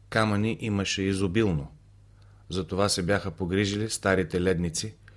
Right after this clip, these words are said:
които са работили по тези места. Белият гранит се цепи в правилни форми, което много улеснява градежа. Някои необходими инструменти ние носехме със себе си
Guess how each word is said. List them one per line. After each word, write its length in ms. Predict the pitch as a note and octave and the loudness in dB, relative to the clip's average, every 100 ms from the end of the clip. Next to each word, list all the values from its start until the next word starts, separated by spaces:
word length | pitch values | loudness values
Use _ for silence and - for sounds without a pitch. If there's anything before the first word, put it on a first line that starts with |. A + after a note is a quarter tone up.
| - - - - - - - | -20 -20 -20 -20 -20 -20 -12
които 300 | - A2+ - | -4 -4 -2
са 180 | A2 G2 | -2 2
работили 640 | F2+ F2 G#2 G2+ G2 G2 G#2+ - - - - | 2 2 0 0 -2 -2 -4 -16 -20 -20 -12
по 80 | D#2 | -8
тези 320 | - E2 D#2 | -4 -2 0
места. 380 | D#2 D#2 D#2+ D2 - - - - - - - - - - - - - - | -2 -2 -6 -10 -14 -20 -20 -20 -20 -20 -20 -20 -20 -20 -20 -20 -20 -10
Белият 480 | D#2+ D#2+ A2 A2+ G2+ | -2 2 4 6 4
гранит 320 | G#2 G2 G#2+ | 2 2 0
се 120 | - E2+ | -4 -4
цепи 480 | - F#2+ - G2 - | 0 0 0 -6 -6
в 80 | - | -12
правилни 440 | - F2+ F2 F2 F2+ | -4 -2 0 -2 -2
форми, 460 | - F#2+ E2+ D2+ - - - - - - - - - - - - - | 2 2 2 -4 -8 -20 -20 -20 -20 -20 -20 -20 -20 -20 -20 -20 -8
което 340 | F2 E2+ D#2+ | -4 -4 -2
много 300 | E2 F2+ F#2+ | -2 0 0
улеснява 540 | G#2 F#2+ D#2+ F2 E2 E2 | 2 0 0 -2 0 0
градежа. 480 | E2 E2+ F2+ D#2 D2 - - - - - - - - - - - - - - - - - - A2 | 0 2 0 0 -6 -14 -20 -20 -20 -20 -20 -20 -20 -20 -20 -20 -20 -20 -20 -20 -20 -20 -14 -2
Някои 340 | A#2 B2+ C#3 | -2 2 4
необходими 520 | A#2+ F#2+ - F2 A2+ | 4 0 -2 0 0
инструменти 640 | G#2 F2 F2 F2+ G2+ F#2+ A2 | 0 -2 -2 -2 -2 -2 -2
ние 160 | F#2+ | -2
носехме 440 | F#2 F2+ F2+ E2 E2 | -2 -2 -4 -4 -4
със 180 | D2+ | -2
себе 280 | - F#2 F2+ | -2 0 0
си 260 | - A2 | -2 -4